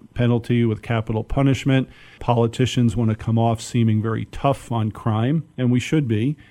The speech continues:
but we don't support as a church the death penalty. But yet politically, they know that that would be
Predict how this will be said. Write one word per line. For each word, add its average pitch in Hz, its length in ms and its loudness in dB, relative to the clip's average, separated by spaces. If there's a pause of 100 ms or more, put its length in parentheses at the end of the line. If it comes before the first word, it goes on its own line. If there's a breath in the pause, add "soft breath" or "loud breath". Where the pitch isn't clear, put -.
(100)
but 117 120 0
we 120 140 2
don't 120 220 2
support 151 440 -2
as 117 120 -6
a 104 40 -8
church 107 420 -6
the 107 100 -6
death 117 280 -6
penalty. 113 560 -4 (320 soft breath)
But 117 100 -4
yet 120 180 0
politically, 127 580 4
they 113 140 4
know 117 220 4
that 110 160 0
that 113 200 0
would 117 160 -4
be 110 420 0